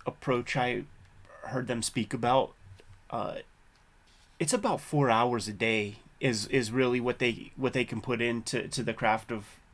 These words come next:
putting together a novel or something. It's, it's not like how, certainly the inking part of a,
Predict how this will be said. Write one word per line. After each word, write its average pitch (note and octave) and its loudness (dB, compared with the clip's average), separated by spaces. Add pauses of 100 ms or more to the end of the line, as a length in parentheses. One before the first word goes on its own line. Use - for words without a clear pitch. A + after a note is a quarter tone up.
(180)
putting A#2 -2
together A#2 2
a A2 0
novel A2+ 2
or A#2 0
something. A#2+ 0
It's, C#3 2
it's D3 0
not F3 4
like D#3 4
how, A#2+ 4 (760)
certainly B3+ 4
the C3+ 2
inking C#3 4
part A#2+ 4
of A2+ -2
a, A#2+ 0